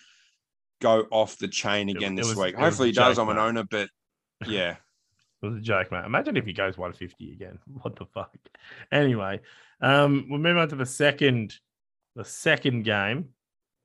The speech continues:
Speaker 2: on the Friday night, which is eight twenty P M at Adelaide Oval. It's a showdown between the Crows, the Crom, and Port Adelaide Power. So,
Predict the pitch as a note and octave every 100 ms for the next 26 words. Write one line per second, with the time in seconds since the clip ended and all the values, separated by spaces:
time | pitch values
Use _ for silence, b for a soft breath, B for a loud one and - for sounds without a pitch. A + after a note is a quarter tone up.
0 | A#2+ A2 G#2 A#2 G#2+ G#2+ G#2+ A#2+ A2 A2
1 | B2 G#2+ - C3 C3+ B2+ A2 G#2 A2 G#2
2 | G#2+ A#2+ C3 A#2+ A#2 A#2+ A2 A#2+ B2+ A#2+
3 | - A#2 D#3 C3+ G#2+ G2 G2+ G#2+ F#2 -
4 | A#2 B2 C3 C#3 C3+ - G2+ - A#2 G#2+
5 | C3 - b b b b b - C3 C#3
6 | E3 C#3+ D3 D#3 C#3 - D3+ G#3 G#3 G#2
7 | - - _ - - - D#3+ E3 F2+ G#2+
8 | G3+